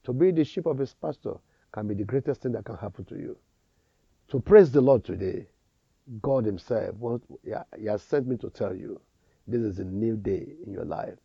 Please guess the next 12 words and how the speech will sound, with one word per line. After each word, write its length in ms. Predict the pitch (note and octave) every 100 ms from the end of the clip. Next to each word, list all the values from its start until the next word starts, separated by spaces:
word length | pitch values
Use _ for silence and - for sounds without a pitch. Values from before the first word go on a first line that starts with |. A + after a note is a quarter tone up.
| _ -
the 140 | G#2
beginning 580 | F2+ F#2 A2 G#2+ - - - _ _
of 140 | - F2+
a 80 | F2+
new 160 | F2+
season. 400 | - - - - - _ _ _ _ _ _ _ -
Father, 220 | D#3+ F3
we 80 | D#3
want 200 | C#3+ C#3+
to 100 | B2+
thank 460 | - - A#2 F2+ -
you. 120 | -